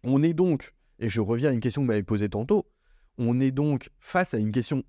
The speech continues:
éminemment pratique. C'est tout simplement affaire de casuistique. C'est affaire de casuistique comme, euh, en matière d'exécution forcée en nature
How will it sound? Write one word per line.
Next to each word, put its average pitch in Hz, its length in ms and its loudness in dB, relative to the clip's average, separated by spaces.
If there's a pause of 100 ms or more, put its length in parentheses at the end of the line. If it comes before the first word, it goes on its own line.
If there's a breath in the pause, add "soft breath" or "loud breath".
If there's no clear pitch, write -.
éminemment 208 720 4
pratique. 202 500 -2
C'est - 240 -4
tout 170 120 -2
simplement 147 560 -2
affaire 208 420 0
de 151 140 -2
casuistique. 175 920 -2 (540)
C'est 143 240 0
affaire 147 260 0
de 131 80 -2
casuistique 104 680 -4
comme, 156 360 2 (380)
euh, 107 260 -2
en 117 100 0
matière 117 380 0
d'exécution 113 580 -2
forcée 123 320 -4
en 107 120 0
nature 180 520 -2